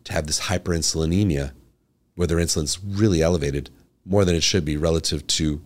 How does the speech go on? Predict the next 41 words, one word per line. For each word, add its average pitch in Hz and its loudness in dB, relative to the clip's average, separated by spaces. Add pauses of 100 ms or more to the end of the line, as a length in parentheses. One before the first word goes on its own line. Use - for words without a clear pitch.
(120)
their 82 -2
diet. - -2 (500)
And 90 -2
that 82 0
causes 80 -2
that 76 -2
weight 95 2
gain 71 -2
in - -6
these 62 -6
women 69 -4
as 69 -6
well. - -6 (1300)
And 90 0
the 85 0
third 107 4
thing 85 2
we 85 4
all 90 4
know 90 4
that 78 -2
increases 73 -6
insulin 87 -2
is 95 -2
diet. 92 -2 (680)
You 87 -6
know, 85 0
when 95 2
you 90 4
overeat, 110 0 (220)
if 87 -8
you're, 98 0
if 95 -2
you're 101 2
eating 110 4
too 120 0
many 113 4
calories, 107 2
surplus 98 0
of 90 -8
calories 113 4